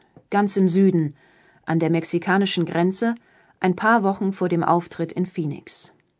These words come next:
Donald Trump ist gekommen, seine Mauer zu besichtigen. Der Gouverneur, ein Parteifreund, begleitet ihn. Das Programm:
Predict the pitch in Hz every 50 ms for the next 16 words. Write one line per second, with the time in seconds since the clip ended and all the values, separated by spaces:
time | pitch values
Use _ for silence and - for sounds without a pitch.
0 | _ _ _ _ _ _ _ _ _ _ _ _ _ _ _ _ _ _ _ _
1 | _ _ - - 214 208 214 226 247 247 - - - 180 165 180 226 233 - 190
2 | 196 - - 202 196 - - 175 165 180 196 214 233 233 - - _ _ _ _
3 | _ - - 190 180 185 185 185 185 180 180 170 147 143 - - - - 113 113
4 | - 123 127 - - - - - - - 185 160 _ _ _ _ _ _ _ _
5 | _ _ _ _ _ _ _ _ _ _ _ _ _ _ _ - 160 165 165 175
6 | 170 170 170 170 175 180 202 233 247 - - 165 156 - - 151 - - 185 190
7 | 190 190 - 175 170 165 165 160 - - 165 165 160 165 175 175 160 147 - -
8 | - - - - - _ _ _ _ _ _ _ _ _ _ _ _ _ _ _
9 | _ _ _ - 185 - - - 190 180 - - - 185 240 285 320